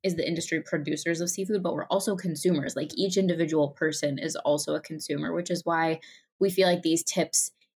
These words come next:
even though you might already know all of the benefits of seafood, maybe you could use a new recipe to try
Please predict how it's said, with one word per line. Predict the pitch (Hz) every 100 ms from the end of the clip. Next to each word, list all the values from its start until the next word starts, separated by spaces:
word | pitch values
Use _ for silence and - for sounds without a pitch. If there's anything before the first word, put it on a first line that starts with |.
| -
even | 240 226 208
though | 196 196 202
you | 180 180
might | 175 -
already | 156 160 160 147
know | 143 147 160
all | 143 165
of | 170
the | 185
benefits | 180 185 190 185
of | 196
seafood, | - 208 196 214 214 220 _ _ _ -
maybe | 247 349
you | 392 403
could | 381 320
use | 392 320
a |
new | 240 254
recipe | 262 277 185 156
to | -
try | - 135 135 151